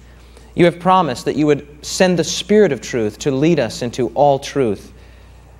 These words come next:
And so, Father, we are asking that you will do that just now. Father, we pray that as we try to uncover and to discover this powerful message about the bride of Christ,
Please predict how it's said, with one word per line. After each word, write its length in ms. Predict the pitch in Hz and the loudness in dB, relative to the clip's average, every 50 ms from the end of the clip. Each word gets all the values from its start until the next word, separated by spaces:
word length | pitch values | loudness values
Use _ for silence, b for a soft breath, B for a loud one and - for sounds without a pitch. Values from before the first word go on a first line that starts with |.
| b b - | b b -14
And 80 | 127 | -8
so, 120 | - 139 123 | -6 -4 0
Father, 280 | - 151 143 135 139 | 2 2 2 2 2
we 120 | 139 143 135 | 2 2 2
are 80 | 131 | 2
asking 380 | 131 131 131 127 - - 117 104 | 0 0 -2 -6 -8 -8 -8 -6
that 80 | 104 | -6
you 100 | 92 120 | -4 -4
will 80 | 120 113 | -4 -2
do 140 | 107 120 110 | -2 -4 -4
that 180 | 110 101 95 | -4 -6 -6
just 260 | - 107 104 - - 110 | -8 -10 -10 -8 -10 -10
now. 260 | 98 92 90 87 - - - - B B B B B B B B B B B B B B B - | -8 -8 -10 -12 -16 -18 -20 -20 B B B B B B B B B B B B B B B 0
Father, 300 | - 160 160 165 165 156 | 2 2 4 4 2 2
we 160 | 160 190 180 | 2 0 0
pray 420 | 180 - - 190 180 170 160 143 | -2 -2 0 2 4 4 4 2
that 140 | 131 139 135 | 2 0 -2
as 180 | 135 - - 147 | -2 -4 -4 -2
we 220 | 170 190 196 196 | 0 0 0 0
try 520 | 190 - - - - 180 175 165 139 120 113 | -2 -4 -6 -4 -2 0 0 0 0 -2 -2
to 180 | - 147 139 | -2 -2 -2
uncover 580 | 139 135 135 - - 170 180 170 131 104 87 82 B B B B B B B B - | -2 -2 -4 -6 -6 -6 -4 -4 -2 -4 -4 -6 B B B B B B B B -4
and 200 | 139 143 143 - | -4 -4 -4 -4
to 280 | - 165 160 151 147 | -2 0 0 0 0
discover 800 | - 127 127 123 190 233 220 - - - 131 110 92 98 90 82 B B B B B B B B B B | -2 -4 -2 0 0 0 0 -2 -2 -2 -2 -2 -2 -4 -8 -10 B B B B B B B B B B
this 360 | 120 127 156 165 156 - - - - - - - - | -2 0 0 0 0 -4 -10 -14 -16 -20 -20 -20 -16
powerful 580 | - - - - 190 196 208 208 196 - 208 190 | -14 -10 -4 0 2 2 2 2 2 0 0 0
message 540 | 170 143 123 110 - - 110 104 101 - 127 | 0 0 -2 -4 -6 -6 -6 -6 -6 -4 -4
about 260 | 120 123 117 117 - | -4 -4 -4 -4 -6
the 60 | 117 | -6
bride 400 | 107 113 127 123 131 147 160 160 | -4 -2 -2 0 0 0 -2 -4
of 160 | 170 170 - | -4 -8 -8
Christ, 600 | - - 131 113 95 87 87 - - - - - | -6 -4 -4 -4 -4 -6 -10 -12 -16 -16 -18 -20